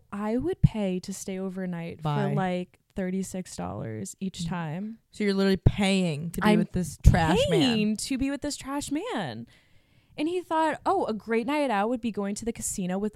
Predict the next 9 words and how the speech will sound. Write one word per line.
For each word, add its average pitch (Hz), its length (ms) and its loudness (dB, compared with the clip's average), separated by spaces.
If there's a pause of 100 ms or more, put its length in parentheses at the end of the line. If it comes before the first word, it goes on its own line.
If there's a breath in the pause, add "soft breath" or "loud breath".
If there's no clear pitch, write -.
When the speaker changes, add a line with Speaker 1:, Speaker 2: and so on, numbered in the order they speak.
(120)
Speaker 1:
all 180 240 -2
my 226 160 -2
friends. 160 600 -6
I'm 196 180 2
the 196 180 -2
only 269 400 -4
girl." 175 640 -8 (540 soft breath)
Speaker 2:
The 208 80 -6
casino? 233 680 -2